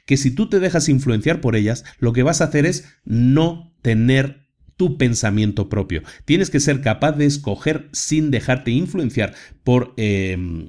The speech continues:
ahora sí, por pensamientos externos, ¿no? Sea abierto, pregunta, investiga, y que eso te sirva para conocer hechos que te permitan tomar decisiones, que te permitan que tu percepción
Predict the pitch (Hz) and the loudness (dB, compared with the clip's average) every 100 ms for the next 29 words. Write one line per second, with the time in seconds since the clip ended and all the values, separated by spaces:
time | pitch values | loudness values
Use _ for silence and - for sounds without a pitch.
0 | - - 98 110 - 123 104 - 113 113 | -14 -8 -4 -2 -2 -2 -4 -2 -2 0
1 | - 110 104 160 190 139 71 71 87 85 | -2 -2 2 4 4 0 -6 -12 -12 -10
2 | - 87 73 71 143 180 - - - - | -6 -6 -6 -6 -4 -4 -8 -20 -6 0
3 | 131 127 120 147 143 - 82 - _ - | 2 4 4 4 4 0 -12 -14 _ -6
4 | 117 107 120 170 160 104 80 - 135 123 | -2 0 2 2 0 -4 -6 0 2 2
5 | 117 - - 185 180 117 - - - _ | 0 -4 -8 -8 -4 -4 -6 -14 -20 _
6 | _ - 143 139 151 190 247 - 143 160 | _ -4 -2 2 2 2 2 0 2 2
7 | 147 156 151 113 101 110 110 135 117 - | 2 2 2 0 0 0 0 0 0 -4
8 | - 165 165 - 110 113 135 127 123 123 | -2 0 0 -2 -2 -2 -2 0 0 2
9 | 120 139 143 143 139 120 113 113 104 101 | 2 4 4 2 0 0 0 0 -2 -4
10 | 107 - 101 - 127 98 - - 135 151 | -4 -2 -6 -2 -2 -2 -8 -4 -2 -2
11 | 147 131 165 208 110 104 110 - 101 - | 0 0 0 0 -2 -2 -4 -2 -4 -2
12 | 104 87 92 87 - 170 101 - | -4 -4 -8 -8 -2 0 0 -4